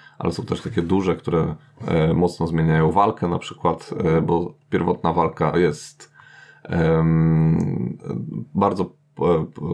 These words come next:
bardzo premiuje, e, te osoby, które się bronią i ogólnie, e, nie opłaca się za bardzo atakować, e, w, w tej, w tej,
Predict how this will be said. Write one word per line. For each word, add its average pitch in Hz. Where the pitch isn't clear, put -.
bardzo 95
premiuje, 90
e, 85
te -
osoby, 90
które 80
się 98
bronią 143
i 107
ogólnie, 90
e, 76
nie 101
opłaca 90
się 82
za 85
bardzo 82
atakować, 80
e, 80
w, -
w -
tej, 85
w -
tej, 87